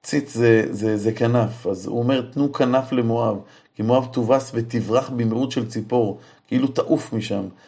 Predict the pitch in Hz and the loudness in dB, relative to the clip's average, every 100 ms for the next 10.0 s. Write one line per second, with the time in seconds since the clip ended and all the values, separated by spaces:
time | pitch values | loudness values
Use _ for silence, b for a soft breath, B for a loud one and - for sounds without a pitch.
0 | b b - 107 104 123 127 113 117 107 | b b 2 4 8 8 6 4 2 0
1 | 104 117 117 107 98 92 90 - b b | 2 0 0 -2 0 -2 -8 -12 b b
2 | - 110 - 123 123 117 104 - 113 104 | -8 -4 0 2 2 2 0 0 0 0
3 | 101 98 92 92 - _ b b b b | -4 -6 -8 -10 -14 _ b b b b
4 | b 117 151 151 135 127 127 120 107 131 | b 2 4 4 0 0 0 0 0 0
5 | 131 123 127 - 117 - 117 131 123 113 | 2 2 0 -2 -6 -4 -2 -2 -2 2
6 | 123 127 117 131 139 131 120 B B - | 4 4 2 2 2 2 -2 B B -6
7 | - 147 143 - 113 139 143 131 113 127 | 4 6 6 2 2 2 4 2 4 4
8 | 139 123 127 123 120 117 - 160 151 127 | 4 2 0 -4 -4 -6 -4 -2 -2 0
9 | 123 139 139 120 - 123 107 101 113 127 | 0 -2 -4 -4 -2 0 0 2 4 2